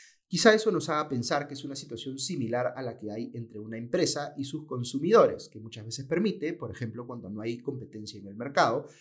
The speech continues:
que la empresa tenga más capacidad para imponer sus condiciones, eh, sobre, eh, digamos, el consumidor. Pero si nos ponemos a pensar en el mercado laboral, es más bien al revés.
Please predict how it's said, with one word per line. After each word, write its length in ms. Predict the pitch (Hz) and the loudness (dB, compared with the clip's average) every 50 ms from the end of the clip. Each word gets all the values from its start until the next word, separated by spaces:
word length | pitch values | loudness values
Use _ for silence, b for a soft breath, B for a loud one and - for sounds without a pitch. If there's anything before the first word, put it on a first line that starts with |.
| B B B _ - | B B B _ 2
que 120 | - 151 | 6 8
la 60 | 139 | 8
empresa 460 | 120 117 120 - 170 180 - 165 151 | 6 6 4 2 2 2 2 0 -2
tenga 260 | 156 151 156 147 143 143 | -4 -4 -2 -2 -2 0
más 280 | 139 127 127 160 - | 2 4 4 4 2
capacidad 500 | - - - - 123 - - 127 131 127 | 0 -4 -8 -6 -6 -6 -6 -6 -6 -6
para 120 | 135 127 127 | -4 -6 -6
imponer 400 | 143 147 131 117 113 113 107 104 | -6 -6 -8 -8 -8 -8 -8 -10
sus 160 | - 127 - | -12 -14 -14
condiciones, 800 | - - 127 139 - - - - 143 147 165 175 - - - - _ | -12 -10 -8 -4 2 4 4 4 4 2 -2 -6 -6 -8 -12 -16 _
eh, 240 | - 107 98 90 - | -12 -10 -10 -8 -6
sobre, 380 | - - - 143 117 117 123 123 117 - - | -4 0 2 2 2 2 0 -2 -6 -8 -8
eh, 180 | 110 101 90 | -10 -10 -10
digamos, 340 | 101 113 110 104 113 110 - | -8 -8 -8 -6 -6 -8 -8
el 120 | 120 120 | -8 -8
consumidor. 720 | 123 123 120 117 - 139 123 110 101 90 92 - - - _ B B B B B B B B B B _ | -6 -6 -6 -4 -4 -4 -4 -4 -4 -4 -6 -6 -8 -12 _ B B B B B B B B B B _
Pero 140 | - 170 170 | 4 6 6
si 120 | 170 190 | 6 4
nos 120 | 180 170 170 | 2 0 -2
ponemos 340 | - 180 208 233 254 - | -2 -2 0 0 0 -2
a 80 | 240 - | -2 -4
pensar 260 | 160 139 123 147 160 | -4 -4 -4 -2 -2
en 80 | 165 170 | -2 -4
el 100 | 165 160 | -4 -4
mercado 320 | 139 117 123 - 131 143 151 | -6 -6 -4 0 0 2 2
laboral, 600 | 147 127 117 117 127 131 131 127 147 - - - - | 2 2 2 0 0 0 -2 -2 -4 -6 -10 -10 -8
es 160 | - 170 - | -8 -4 -2
más 120 | 202 190 | -2 -2
bien 200 | 180 196 180 180 | -2 -2 -4 -4
al 100 | 185 185 | -4 -4
revés. 680 | 180 - 123 107 110 135 127 - - - - - _ | -4 -2 0 2 2 4 4 2 0 -2 -4 -8 _